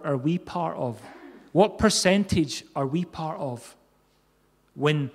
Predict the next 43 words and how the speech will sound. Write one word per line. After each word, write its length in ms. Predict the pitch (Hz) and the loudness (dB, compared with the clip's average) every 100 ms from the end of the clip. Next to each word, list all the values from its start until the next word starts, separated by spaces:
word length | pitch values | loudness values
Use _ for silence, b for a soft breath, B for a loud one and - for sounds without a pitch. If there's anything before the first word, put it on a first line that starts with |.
| B B _ | B B _
God 260 | - 180 190 | 6 6 6
says, 360 | - 170 160 151 | 6 6 6 2
"I've 120 | 123 | 4
got 200 | 175 180 | 4 4
a 60 | |
place 420 | 180 - 190 185 - | 2 0 0 0 -2
for 120 | 156 | -2
you. 220 | 147 131 | 0 2
This 240 | 151 165 | 0 0
is 140 | 160 139 | -4 -2
what 120 | 156 | 0
I 100 | 151 | 0
need 280 | 147 165 147 | 0 -2 -4
you 60 | |
to 160 | 151 143 | -6 -2
do 220 | 139 156 | 2 2
today, 420 | 151 135 147 160 | 2 -4 0 0
this 280 | 147 139 - | 2 -2 -2
week, 220 | 160 160 | -4 -2
this 220 | 139 131 143 | -6 -8 -6
month, 260 | 151 147 | -6 -6
this 260 | 139 123 - | -8 -10 -6
year." 320 | 135 139 123 B B B - | -4 -4 -4 B B B -14
What, 540 | 123 156 175 165 - | 0 4 6 4 -6
where 400 | 135 156 190 190 | -2 4 6 6
are, 140 | 165 165 | 6 4
where 340 | 165 185 185 | 4 6 6
are 80 | 165 | 6
we? 240 | 160 170 | 6 6
Are 80 | 151 | 4
we 180 | 156 190 | 4 4
in 140 | 185 | 4
the 80 | 180 | 0
sixteen 500 | - 180 - 190 180 | -2 -6 -4 -2 -4
point 320 | - 175 165 | -2 -4 -4
six 300 | - 180 - | -6 -8 -6
six 240 | - 180 - | -6 -8 -8
percent 460 | 151 - 175 180 | -10 -2 0 0
or 100 | 175 | -2
are 80 | 151 | 0
we 180 | 147 165 | 0 0
in 140 | 160 | 0
the 160 | 147 | -2